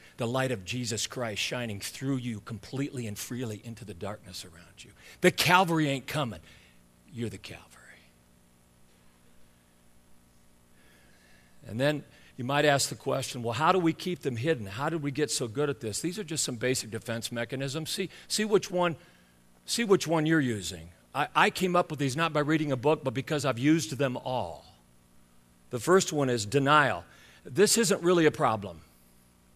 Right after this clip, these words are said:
What I'm really, what I'm, what I'm struggling with isn't really a problem. In fact, I can control it." Can I tell you, if you find yourself talking about one of those hidden things of shame just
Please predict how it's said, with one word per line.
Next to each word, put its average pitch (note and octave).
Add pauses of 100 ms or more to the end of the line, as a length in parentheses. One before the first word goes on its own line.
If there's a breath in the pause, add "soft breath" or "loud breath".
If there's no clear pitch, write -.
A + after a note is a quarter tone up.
(1300)
What C#3
I'm E3
really, F#3
what F3+
I'm, F3+
what F#3
I'm F#3+
struggling F3+
with E3
isn't D3
really D#3+
a C3+
problem. E3+ (800 soft breath)
In C#3+
fact, G3
I F3+
can D#3
control D#3
it." D#3+
Can F3
I F3+
tell A#3+
you, B3
if D#3
you F3+
find A#3+
yourself G#3
talking G3+
about E3+
one F3+
of F3
those D3+
hidden G3+
things F#3+
of D3+
shame F3+
just F3+